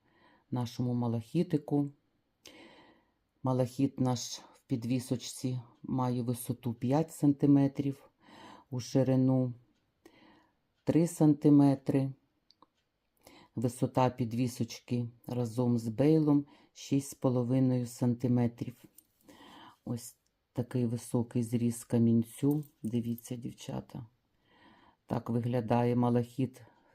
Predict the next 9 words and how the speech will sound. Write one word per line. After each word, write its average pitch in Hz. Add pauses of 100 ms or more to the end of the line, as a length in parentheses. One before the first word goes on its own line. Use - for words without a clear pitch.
з -
внутрішньої 156
сторони, 147 (360)
що -
буде 135
у 131
вас 127
до 120
тіла. 131